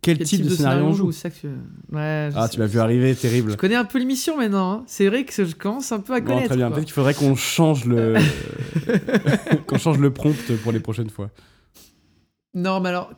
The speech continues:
Speaker 2: qui on joue ? Euh... Donc, quel scénario on joue ? C'est un peu de tout. Donc, en fait, dans les scénarios que nous, on a joués, c'est de l'enquête, euh, action, euh, classique. Euh, il y a des scénarios politiques purs.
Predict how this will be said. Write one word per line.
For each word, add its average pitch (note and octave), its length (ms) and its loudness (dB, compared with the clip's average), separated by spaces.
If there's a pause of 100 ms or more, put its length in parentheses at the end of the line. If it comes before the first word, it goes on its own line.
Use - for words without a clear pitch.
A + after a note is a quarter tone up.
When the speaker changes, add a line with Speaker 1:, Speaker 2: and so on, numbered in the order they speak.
Speaker 2:
qui - 200 -10
on A#3 160 -4
joue ? A#3 540 -4
Euh... D#3+ 920 -2
Donc, D3 240 -6 (140)
quel G3 220 -6
scénario G3+ 320 -4
on F3+ 80 -4
joue ? G3+ 120 -4
C'est A#3 160 -8
un E3+ 60 -6
peu F#3 160 -8
de D#3+ 80 -4
tout. - 220 -14 (760)
Donc, D3+ 120 -12
en D#3 60 -6
fait, G3+ 280 -4
dans D#3 160 -2
les D#3+ 80 -2
scénarios F3 440 -2
que F3 100 -8
nous, F3 80 -4
on E3+ 40 -6
a D#3+ 60 -4
joués, E3+ 140 0
c'est E3 180 -8
de C3+ 80 -6
l'enquête, D#3 540 -6
euh, C3+ 260 -6
action, D3+ 720 -6
euh, B2+ 180 -6
classique. C#3 640 -8 (600)
Euh, C#3+ 360 -2
il C#3+ 60 0
y E3 80 0
a F3 40 -2
des E3 100 2
scénarios D#3+ 420 0
politiques E3 580 -4
purs. A3 400 -4